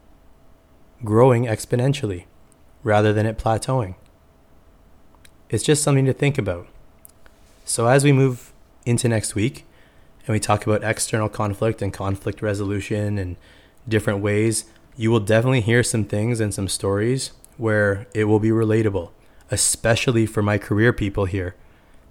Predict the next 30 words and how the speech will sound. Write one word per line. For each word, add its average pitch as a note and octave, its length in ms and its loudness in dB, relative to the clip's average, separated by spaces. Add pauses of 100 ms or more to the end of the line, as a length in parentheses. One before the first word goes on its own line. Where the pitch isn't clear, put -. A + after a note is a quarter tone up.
because G2 640 -2
experiences A2 680 0
are G#2+ 100 4
the G#2+ 80 2
things G#2+ 300 0
that G2 160 0
shape G#2+ 280 -2
us. D3 260 -2 (580)
And G#2+ 100 2
I'm G#2 180 2
really, A2 260 4
really A2 200 2
hoping B2+ 480 -2 (460)
that G#2+ 240 0
some A2 160 0
of G#2+ 80 0
these G#2+ 160 2
experiences G#2+ 580 -2
and G2+ 100 0
some G#2 160 -2
of G#2 120 -2
these G2 160 -4
stories G2+ 320 0
that G2+ 120 0
will G2 100 0
come G2+ 180 -4
out G2 160 -2
next A2 260 -4
week C#3+ 300 -2 (500)
will, G2+ 400 2